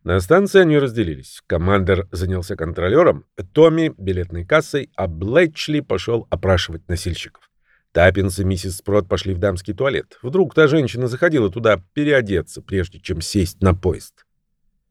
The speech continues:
Всё оказалось впустую. Теперь стало труднее понять, куда двигаться дальше. Как сказал Хайдек, вполне возможно, что похитителей ждала машина, и как только Бетси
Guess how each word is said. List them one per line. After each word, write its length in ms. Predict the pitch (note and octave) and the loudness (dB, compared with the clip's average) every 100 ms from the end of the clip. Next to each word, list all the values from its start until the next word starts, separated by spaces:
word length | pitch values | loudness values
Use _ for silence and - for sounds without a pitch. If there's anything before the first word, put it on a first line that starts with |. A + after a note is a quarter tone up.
| _ _ _ | _ _ _
Всё 540 | - - D3 D3 D#3+ | -18 2 6 6 4
оказалось 680 | C3 A#2+ A#2 F#2+ G#2 G2+ F2+ | 2 0 0 4 2 2 -4
впустую. 580 | - F2+ - F2 E2 F#2 - | -10 -12 -6 -4 -4 -8 -14
Теперь 320 | F2+ A2+ D3 B2 | -10 -4 -4 -4
стало 360 | - D3 C#3 | 4 6 6
труднее 440 | B2+ C#3+ D3 F#3 F#2 | 0 -6 0 0 2
понять, 340 | B2+ D3 G2+ | 0 0 -4
куда 260 | - D3 A#2 | -2 2 2
двигаться 540 | G2+ D3 A2 - A#2 | 0 -6 -6 -10 -14
дальше. 580 | G#2+ D#3+ F#2+ - - - _ _ _ - | 0 0 0 -6 -16 -20 _ _ _ -4
Как 160 | F2 | -4
сказал 440 | - - G2 F#2+ - _ | -2 0 4 2 0 _
Хайдек, 420 | - G#2+ G2+ - | 2 2 2 -4
вполне 340 | _ E2 D2 D2+ | _ -8 -6 -6
возможно, 540 | D#2 E2+ G2 F#2+ A2 | -4 0 0 0 -8
что 240 | - F#2 | -4 -6
похитителей 840 | F2+ G#2+ G2 F#2 B2+ A#2+ A2+ A2 G2+ | -4 -10 -10 -12 -10 -6 -4 -4 -6
ждала 380 | F2+ G#2 A2 | -2 0 2
машина, 500 | A2+ C3+ - G3 A#2 | 2 0 0 0 0
и 140 | D2 D2+ | 0 -6
как 240 | - G#2 | -4 -4
только 280 | - G#2 G#2+ | -4 -4 -4
Бетси 540 | G#2+ C#3 F2+ - A2+ | 0 0 0 -12 -20